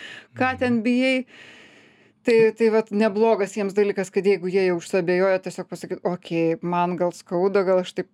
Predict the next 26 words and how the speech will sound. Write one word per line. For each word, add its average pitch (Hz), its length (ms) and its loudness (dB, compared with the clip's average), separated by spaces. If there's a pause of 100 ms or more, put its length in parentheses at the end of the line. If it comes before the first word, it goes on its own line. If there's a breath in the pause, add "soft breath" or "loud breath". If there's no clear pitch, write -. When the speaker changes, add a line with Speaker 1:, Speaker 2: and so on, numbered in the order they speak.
(120)
Speaker 1:
sergu 196 520 0
truputėlį 262 800 0
ir 214 80 0
gal 208 240 0
man 196 180 -2
reikėtų 180 960 -4
čia 175 420 -4
pasirūpint 175 560 -8
savim 180 400 -8
ar 180 160 -12
ką, 175 280 -8 (100)
paskui - 300 -8
rytoj 170 360 -2
pagalvosiu." 175 640 -4 (420 loud breath)
Speaker 2:
Pabūt 113 300 -4
tam 117 140 -8
kažkokiam 110 600 -6
nežinojime, 104 920 -4
Speaker 1:
Ir 98 120 -18 (140)
Speaker 2:
pauzėje. 180 380 0
Speaker 1:
atjautoj 190 640 0
tokioj, 180 480 -12
kad - 180 -20
kaip - 240 -10
kenčiu 170 440 -6
aš 220 140 -8